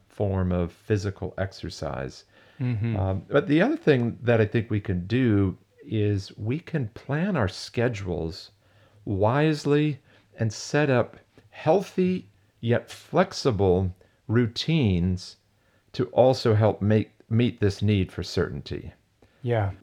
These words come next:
Speaker 1: As much as possible, we could try to get up at the same time each day. We could try to, to go to bed around the same time each night.
Speaker 2: Yeah.
Speaker 1: Um, one thing I've recently done in my routine is I've felt convicted that I'm gonna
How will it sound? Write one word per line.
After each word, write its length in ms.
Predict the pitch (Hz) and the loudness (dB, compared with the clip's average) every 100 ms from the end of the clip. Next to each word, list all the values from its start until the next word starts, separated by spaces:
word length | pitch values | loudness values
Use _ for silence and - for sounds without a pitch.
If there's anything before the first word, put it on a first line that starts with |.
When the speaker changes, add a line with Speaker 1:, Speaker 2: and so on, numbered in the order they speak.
| - | -6
Speaker 1:
As 140 | 120 | -2
much 200 | 135 165 | 0 0
as 80 | 147 | -2
possible, 600 | - - 165 151 120 113 | -6 -4 -2 -2 0 2
we 100 | 104 | 2
could 160 | 110 113 | 0 -2
try 160 | - 120 | 0 0
to 60 | |
get 280 | 98 92 127 | 0 2 4
up 180 | 139 - | 4 0
at 100 | - | -6
the 60 | |
same 400 | 107 - 120 110 | -8 0 2 2
time 460 | 98 - 110 104 92 | -2 -2 0 2 0
each 280 | 90 - - | -2 -6 -6
day. 220 | 90 80 | -4 -2
We 120 | 87 | -2
could 180 | 92 98 | -4 -6
try 180 | - 117 | -4 0
to, 200 | 101 95 - - - - | 0 0 -4 -20 -20 -6
to 100 | 101 | -4
go 340 | 87 120 127 | 2 6 6
to 80 | 120 | 4
bed 440 | 90 110 113 107 | 6 6 8 6
around 440 | 82 98 101 101 98 | 4 4 4 4 2
the 60 | |
same 380 | 92 107 98 92 | 0 0 0 0
time 460 | - 98 98 95 95 _ | -2 -2 0 0 -2 _
each 320 | 104 101 - | -4 -4 -4
night. 460 | 92 98 95 92 - _ - - - | -2 2 2 0 -4 _ -20 -20 -12
Speaker 2:
Yeah. 200 | 117 104 | -4 -2
Speaker 1:
Um, 520 | 101 110 101 98 98 - - - | 2 2 4 4 2 -2 -10 -10
one 200 | 110 139 | 2 2
thing 160 | 143 139 | 4 4
I've 180 | 139 135 | 4 4
recently 420 | 135 - - 113 | 2 0 0 0
done 320 | 95 104 101 | 2 2 2
in 80 | 95 | 2
my 120 | 95 | 2
routine 760 | 95 98 - - 104 101 98 95 _ _ _ | 0 -2 -4 -2 0 2 2 0 _ _ _
is 420 | - 117 107 98 - | -2 0 2 0 0
I've 180 | 107 | -2
felt 240 | - 123 - | 0 -2 0
convicted 580 | 110 98 113 - 117 98 | -2 2 0 0 -2 0
that 300 | 101 92 - - | 0 0 -6 -6
I'm 160 | 117 | -2
gonna 260 | 123 113 92 | 0 0 -2